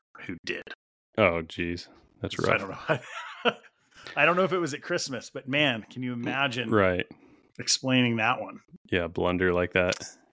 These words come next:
Speaker 2: Yeah.
Speaker 1: It's a bad one.
Speaker 2: Yeah.
Speaker 1: Um, yeah, man. So do you do, like, any kind of, like, year-end r-, recap for yourself, like,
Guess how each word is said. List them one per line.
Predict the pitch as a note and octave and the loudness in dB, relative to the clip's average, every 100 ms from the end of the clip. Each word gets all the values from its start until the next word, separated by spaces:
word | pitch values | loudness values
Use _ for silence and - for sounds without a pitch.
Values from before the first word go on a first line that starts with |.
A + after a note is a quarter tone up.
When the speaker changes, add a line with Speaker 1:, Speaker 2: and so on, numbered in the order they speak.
| - | -8
Speaker 2:
Yeah. | F#2 F2 - | -8 -8 -10
Speaker 1:
It's | - | -8
a | |
bad | G#2 G2 G#2 | -4 -2 -4
one. | G2+ - - _ - | -6 -16 -20 _ -6
Speaker 2:
Yeah. | - C3+ C3+ B2+ | 2 4 6 4
Speaker 1:
Um, | A2+ G#2 G2+ - _ _ _ - - _ _ _ _ _ _ | 2 -4 -8 -16 _ _ _ -16 -16 _ _ _ _ _ _
yeah, | - - B3 A3 | -14 -8 -2 2
man. | C#3 D#3 G3 - - - - _ _ _ _ - | 6 6 4 0 -12 -20 -20 _ _ _ _ -4
So | - C4 B3 A#3 - _ _ _ _ _ _ _ _ _ _ - | 4 8 8 6 -2 _ _ _ _ _ _ _ _ _ _ -6
do | C#3+ | 4
you | A3 D4 | 6 6
do, | D#4+ | 6
like, | D#4 C4 | 6 4
any | G#3 G3+ | 2 2
kind | F#3+ | 2
of, | F#3+ | 4
like, | D#3+ - | 2 -2
year-end | B2 A2+ B2+ C3+ C3+ C3 B2 A#2 - _ _ _ _ _ _ - | -6 0 2 4 4 4 4 0 -14 _ _ _ _ _ _ -14
r-, | C3 | -10
recap | D3 G#2+ A2 A2+ - C3 A#2+ B2 - | -4 0 2 0 0 2 2 2 -4
for | - A2+ | -4 -2
yourself, | G#2 - G#2+ G#2 G#2 A#2 | 0 2 2 0 -2 -4
like, | G#2 G2 | -4 -6